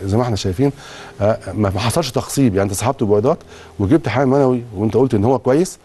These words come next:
وح-، وحقنته جوه البويضه وما حصلش تخصيب، ما حصلش انقسام. يقال ان ده نسبته بتحصل من خمسة ل عشرة في المية، آه، ويبقى في المراكز المحترمه جدًا، المعامل بتاعتها حديثه جدًا، ما بتزيدش عن واحد اتنين في المية،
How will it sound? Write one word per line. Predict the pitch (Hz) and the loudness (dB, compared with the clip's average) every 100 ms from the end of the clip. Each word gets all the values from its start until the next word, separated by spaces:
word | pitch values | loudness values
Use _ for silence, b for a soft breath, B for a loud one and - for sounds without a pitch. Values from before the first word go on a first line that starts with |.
| b b b 113 | b b b 0
وح-، | 117 101 113 | 0 0 -2
وحقنته | 110 - 165 151 117 | -2 0 0 2 2
جوه | 156 143 | 4 4
البويضه | 110 117 151 185 - - b b b 107 | 2 2 2 0 -6 -20 b b b 0
وما | 143 139 | 2 2
حصلش | 120 - - | 0 -2 -2
تخصيب، | - - - 156 - | -4 -4 0 0 0
ما | |
حصلش | 104 101 156 | -4 -4 0
انقسام. | 117 127 - 131 110 - B 80 B B B | 0 0 0 0 -2 -10 B -18 B B B
يقال | 117 - 175 139 117 | 0 2 4 2 0
ان | 104 98 | -4 0
ده | 127 120 107 | 0 0 0
نسبته | 107 - 107 104 | -4 -2 -4 -2
بتحصل | - - 104 | -4 -4 -4
من | 98 | -4
خمسة | 147 127 104 | -4 0 2
ل | |
عشرة | 139 120 | 0 0
في | 101 | -2
المية، | 101 123 175 196 - - - 98 | 0 2 2 0 -10 -20 -12 -2
آه، | 131 - B B B | -2 -4 B B B
ويبقى | 110 104 - 107 95 - - - - | 0 0 2 2 2 -2 -20 -20 -18
في | - | -4
المراكز | 95 110 175 147 117 | 0 2 2 2 0
المحترمه | 110 - 143 131 107 | 0 0 2 2 0
جدًا، | 135 110 | -2 -2
المعامل | 95 101 110 139 | -2 0 2 0
بتاعتها | 120 120 | 0 -4
حديثه | 104 110 127 101 | -4 -2 -2 -2
جدًا، | 107 117 | 0 0
ما | 101 | 0
بتزيدش | 98 98 127 110 | 0 0 0 0
عن | 101 | 2
واحد | 123 117 | 0 0
اتنين | 98 123 | -2 -2
في | |
المية، | 101 110 170 | 0 2 2